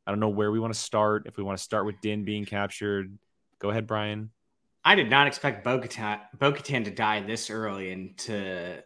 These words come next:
Speaker 2: stuff.
Speaker 1: Bo-Katan didn't
Speaker 2: I thought
Speaker 1: die.
Speaker 2: she would've,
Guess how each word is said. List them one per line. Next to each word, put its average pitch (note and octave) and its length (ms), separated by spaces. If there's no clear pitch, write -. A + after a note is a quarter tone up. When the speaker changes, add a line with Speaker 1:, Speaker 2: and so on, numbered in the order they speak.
Speaker 2:
stuff. - 680
Speaker 1:
Bo-Katan G#2 400
didn't G2+ 120
Speaker 2:
I C#3 40
thought C3+ 160
Speaker 1:
die. - 60
Speaker 2:
she C#3 80
would've, B2 260